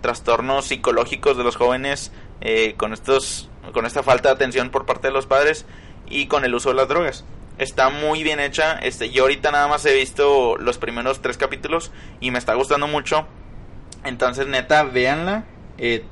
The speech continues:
también está como productor este Drake, el rapero Drake. Está como productor de la serie. Este,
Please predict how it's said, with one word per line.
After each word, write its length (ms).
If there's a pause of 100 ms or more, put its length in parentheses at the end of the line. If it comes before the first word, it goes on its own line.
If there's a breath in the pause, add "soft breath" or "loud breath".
también 240
está 180
como 200
productor 640
este 500
Drake, 480
el 180
rapero 340
Drake. 280 (340)
Está 180
como 200
productor 400
de 80
la 40
serie. 300 (600 loud breath)
Este, 580